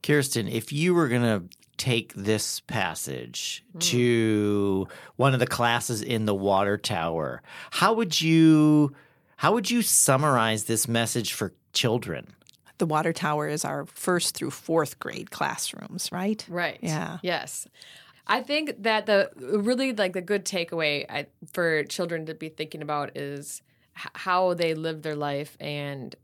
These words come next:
Speaker 2: what actions they're doing today in h-, towards other people and how they treat themselves and how they treat the world is really important, 'cause that there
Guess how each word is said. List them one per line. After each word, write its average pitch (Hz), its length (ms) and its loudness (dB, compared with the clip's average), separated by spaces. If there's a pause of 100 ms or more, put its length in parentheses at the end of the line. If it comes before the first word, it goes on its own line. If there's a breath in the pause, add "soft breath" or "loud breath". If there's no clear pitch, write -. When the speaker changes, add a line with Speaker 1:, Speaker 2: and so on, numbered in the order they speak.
(200)
Speaker 2:
what 170 440 -2
actions 156 480 -4
they're 147 280 -4
doing 143 300 -8
today 143 500 -6 (680)
in 160 280 -12
h-, - 640 -18
towards 175 380 -2
other 151 220 -4
people 147 560 -6 (260 soft breath)
and 160 100 -8
how 180 120 0
they 170 100 -2
treat 160 240 -10
themselves 147 760 -4
and 151 140 -8
how 160 180 -4
they 160 120 -2
treat 147 180 -12
the 147 80 -8
world 143 400 -6
is 147 220 -8
really 139 180 -6
important, 131 540 -12 (100)
'cause 151 140 -10
that - 260 -6
there 160 300 -2